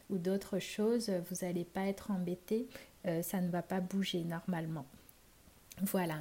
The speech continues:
donc si vous deviez avoir qu'une seule chose, je vous conseillerais ça. Un feutre de précision noir, par exemple un zéro cinq, donc pas trop, trop fin, surtout si vous travaillez dans un carnet au format A cinq.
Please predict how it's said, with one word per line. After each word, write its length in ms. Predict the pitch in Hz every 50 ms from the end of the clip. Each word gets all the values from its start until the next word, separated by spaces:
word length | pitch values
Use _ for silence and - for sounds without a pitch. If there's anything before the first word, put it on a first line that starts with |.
| 175 -
donc 120 | - 170
si 160 | - - - 208
vous 80 | 240
deviez 360 | 214 220 233 202 190 214 220 -
avoir 400 | 208 202 185 190 180 175 - - -
qu'une 220 | - 269 269 294
seule 260 | 277 - 254 208 202
chose, 480 | - - - 220 220 240 254 247 - 220 190
je 160 | 175 180 - 196
vous 220 | 185 180 190 214
conseillerais 640 | 214 - 247 233 226 - - 220 196 202 196 180 180
ça. 280 | - - - 147 143 - -
Un 160 | 196 185 180
feutre 580 | - - - 233 233 262 262 262 - - 220
de 140 | 196 190 202
précision 880 | 202 - - - 247 220 220 - - 220 196 180 185 190 185 190 202 226 214 -
noir, 600 | 220 196 190 180 170 170 175 190 247 254 - - - - - - - - - -
par 200 | - 220 214 196
exemple 500 | 220 202 180 190 - 226 254 254 254 -
un 100 | 226 214
zéro 380 | 202 202 208 214 208 214 208 208
cinq, 540 | 202 - - - 190 180 180 180 196 - -
donc 220 | - 196 185 185 -
pas 240 | - - 208 208 208
trop, 420 | 208 - - - - 220 220 220
trop 280 | 220 - - - 220 202
fin, 420 | - - - - 220 226 233 233
surtout 340 | 226 - 214 208 - - 214
si 180 | 202 - -
vous 120 | 196 185 185
travaillez 500 | - - - 202 190 190 190 185 190 196
dans 300 | 190 190 185 180 180 190
un 100 | 185 175
carnet 760 | - - 190 175 180 185 185 185 190 190 185 190 190 202 202
au 20 | 196
format 460 | - - 190 175 175 170 170 165 139 -
A 120 | 185 180
cinq. 560 | 180 - - - 208 220 226 233 233 233 -